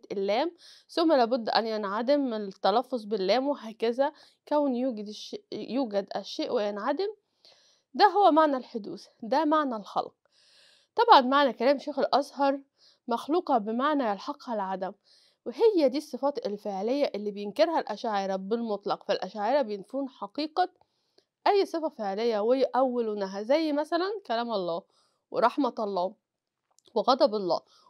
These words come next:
والكلام ده احنا اتكلمنا عنه كتير في الحلقات اللي فاتت. والصفة الفعلية ليها بداية ونهاية،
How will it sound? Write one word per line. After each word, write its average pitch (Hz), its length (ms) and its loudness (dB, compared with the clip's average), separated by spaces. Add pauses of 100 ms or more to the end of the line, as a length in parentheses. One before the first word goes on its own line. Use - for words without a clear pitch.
والكلام 311 440 0
ده 294 160 2
احنا 240 180 -8
اتكلمنا 220 480 -4
عنه 214 260 -6
كتير 247 420 -6
في 285 80 -12
الحلقات 220 460 -8
اللي 214 120 -12
فاتت. - 420 -16 (760)
والصفة 466 360 2
الفعلية 254 500 0
ليها 247 260 -4
بداية 220 400 -2
ونهاية، 202 500 -6